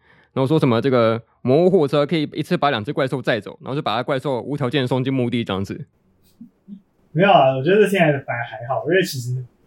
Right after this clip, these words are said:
Speaker 2: 你看过现实中游戏王，你就知道游戏王，真的游戏王比你，你能掰出来的情况还要再更浮夸一点。你看，你看那，你在看游戏王别人，你就会发现他们手就咻咻咻咻咻，然后你就突然就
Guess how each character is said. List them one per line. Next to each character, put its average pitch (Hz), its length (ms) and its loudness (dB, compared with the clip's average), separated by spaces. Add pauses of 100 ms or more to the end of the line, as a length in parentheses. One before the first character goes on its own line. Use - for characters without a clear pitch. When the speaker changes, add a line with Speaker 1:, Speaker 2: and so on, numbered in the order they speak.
(120)
Speaker 2:
你 131 80 -8
看 202 180 -2
过 190 80 4
现 185 180 4
实 147 160 -2
中 143 200 -2
游 131 40 -4
戏 127 120 -4
王， 127 80 -2
你 127 40 -4
就 135 60 -6
知 151 40 -4
道 151 180 2
游 139 40 -4
戏 170 140 -4
王， - 220 -4
真 160 120 -2
的 151 200 -2
游 135 180 -6
戏 160 80 -2
王 139 160 -2
比 120 240 -10 (320)
你， 147 460 -6
你 147 180 -4
能 147 220 -6
掰 160 180 2
出 170 80 0
来 139 80 2
的 - 60 -4
情 143 180 -12
况 143 100 -12
还 127 80 -10
要 143 80 -4
再 156 140 -4
更 139 180 -6
浮 120 220 -14
夸 - 240 -12
一 127 40 -12
点。 120 140 -20 (520)
你 139 100 -10
看， 156 300 -2 (240)
你 147 100 -10
看 185 220 -2
那， 175 160 0
你 143 40 -6
在 190 140 2
看 185 180 0
游 151 80 4
戏 147 80 0
王 127 120 0
别 127 80 -6
人， 127 80 -6
你 - 20 -4
就 139 60 -4
会 143 40 -8
发 175 120 0
现 165 80 -4
他 165 80 -4
们 147 80 -6
手 123 160 -12
就 127 120 -8
咻 156 140 -4
咻 160 160 -2
咻 147 140 -8
咻 135 200 -10
咻， 127 200 -12
然 135 100 0
后 156 120 2
你 131 60 -8
就 156 80 -4
突 123 140 -8
然 120 100 -6
就 151 220 -8